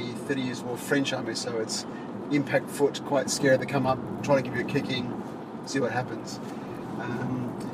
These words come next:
he charged, his foot finally got into my, um, into charge range, charged some of my foot who are a little bit, uh, worse for wear,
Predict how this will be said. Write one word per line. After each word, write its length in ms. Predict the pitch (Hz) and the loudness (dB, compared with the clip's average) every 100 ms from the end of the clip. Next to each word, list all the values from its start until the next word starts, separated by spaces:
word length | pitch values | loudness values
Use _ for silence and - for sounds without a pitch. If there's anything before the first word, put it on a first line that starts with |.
| - - | -4 -2
he 100 | 135 | -2
charged, 760 | - 165 165 165 - - - - - - - - - - - - - - - | 4 6 6 4 0 -4 -6 -6 -8 -8 -6 -6 -6 -6 -6 -6 -6 -6 -4
his 180 | 139 131 | 0 0
foot 180 | - 175 | 0 -2
finally 260 | - 160 147 | 2 4 4
got 140 | 143 | 2
into 180 | 135 - | 0 -2
my, 400 | 123 123 123 127 | -2 0 0 0
um, 420 | 123 - - - | 0 -2 -2 -2
into 160 | - 135 | -2 0
charge 280 | - 143 143 | 4 4 4
range, 440 | 139 143 156 - - - - - - | 2 0 0 -2 -6 -6 -6 -6 -4
charged 320 | - 143 135 - | 2 2 2 0
some 100 | 131 | 0
of 60 | |
my 140 | 127 - | 0 2
foot 240 | 147 147 | 4 4
who 100 | 135 | 4
are 40 | |
a 40 | 127 | 4
little 160 | 147 | 4
bit, 160 | 139 127 - | 4 2 2
uh, 380 | 127 123 120 123 - - - | 2 2 0 -4 -6 -8 2
worse 220 | 139 143 | 4 4
for 100 | - | 2
wear, 320 | 135 139 170 | 0 2 2